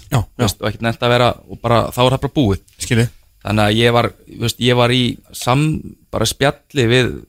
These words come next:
Speaker 2: þjálfarana, skilurðu, bara fram á síðasta klukkutíman, sko.
Speaker 1: Já, já, já.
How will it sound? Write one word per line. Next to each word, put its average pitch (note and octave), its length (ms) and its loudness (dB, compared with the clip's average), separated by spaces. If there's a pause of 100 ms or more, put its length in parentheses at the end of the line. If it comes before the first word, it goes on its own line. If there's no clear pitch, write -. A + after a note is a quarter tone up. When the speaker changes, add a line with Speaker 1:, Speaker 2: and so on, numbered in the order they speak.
(100)
Speaker 2:
þjálfarana, B2 680 2
skilurðu, A2 420 -2
bara G#2+ 340 2 (260)
fram A#2 240 0
á B2+ 80 4
síðasta C#3+ 640 0
klukkutíman, G2 520 -4
sko. - 200 -14
Speaker 1:
Já, B2+ 160 4
já, G2 180 2
já. F2 140 -6